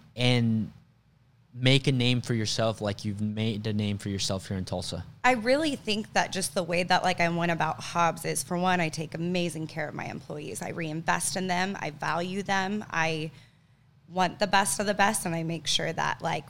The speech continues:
Speaker 2: we offer things to get the talent, because you can, I mean, you don't even have to have a beautiful facility as long as you've got the talented,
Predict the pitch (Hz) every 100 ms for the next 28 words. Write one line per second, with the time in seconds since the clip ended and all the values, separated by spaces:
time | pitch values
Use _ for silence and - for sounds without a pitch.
0 | - 175 - 175 214 170 160 170 104 -
1 | - - 175 165 156 - 160 160 85 -
2 | 175 175 175 233 247 226 175 - 165 156
3 | - - _ - 208 190 180 165 160 160
4 | 156 151 151 160 160 151 151 - - 247
5 | 285 - - 175 - 156 - 120 175 175
6 | - - - - - - 180 - -